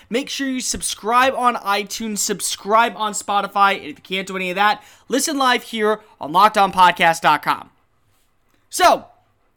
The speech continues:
opt-outs. Let's talk about it for a second. We've seen some of the biggest names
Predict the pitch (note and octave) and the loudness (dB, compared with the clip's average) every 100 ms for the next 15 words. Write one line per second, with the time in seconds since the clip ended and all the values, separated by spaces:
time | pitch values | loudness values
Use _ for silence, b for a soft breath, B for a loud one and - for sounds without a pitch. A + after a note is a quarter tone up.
0 | _ _ _ _ _ _ - C#4+ - G3 | _ _ _ _ _ _ 0 0 2 -2
1 | D3+ - - - _ _ _ - - - | -4 -8 -14 -14 _ _ _ 2 2 6
2 | F4+ B3 G3+ D#3+ E3 D#3 - D3 - - | 4 4 2 -4 -6 -10 -10 -12 -14 -20
3 | _ _ _ D3+ A3 F4 E4 - D#4+ D#4 | _ _ _ -6 0 0 0 -4 -2 -2
4 | B3+ C4 G#3+ F#3+ B3 C4+ B3 A#3 A#3 G3 | -2 -2 -2 -6 -6 -8 -8 -8 -6 -8
5 | E3+ - | -8 -10